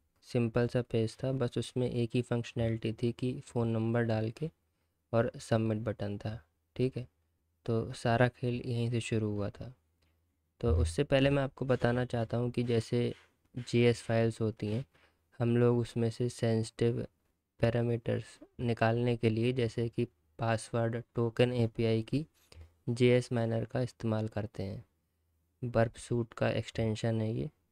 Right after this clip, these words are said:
लेकिन मैं आपको बताना चाहूँगा कि मुझे भी एक एक्सिस की मिली, लेकिन वो जीएस माइनर की मदद से नहीं मिली,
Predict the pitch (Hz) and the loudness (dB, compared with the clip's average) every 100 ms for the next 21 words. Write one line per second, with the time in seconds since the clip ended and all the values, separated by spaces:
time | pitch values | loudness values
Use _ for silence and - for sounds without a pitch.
0 | _ _ _ _ _ _ - 113 - 143 | _ _ _ _ _ _ 2 4 4 2
1 | 139 131 - 127 120 113 120 120 117 117 | 2 0 -2 -2 0 0 0 0 0 0
2 | 120 120 127 120 113 120 123 120 120 - | 0 0 0 2 4 2 2 2 0 -4
3 | - _ - 117 - - 117 - 120 117 | -16 _ -2 -2 -2 -2 -2 -2 0 0
4 | 113 120 113 135 - 120 113 123 127 127 | 0 0 0 -2 -4 -2 0 0 2 0
5 | 120 113 113 120 110 110 120 117 110 110 | 2 2 2 -2 -2 -2 -2 -2 -2 -4
6 | - 123 117 110 104 101 107 | -4 -4 0 0 0 -4 -10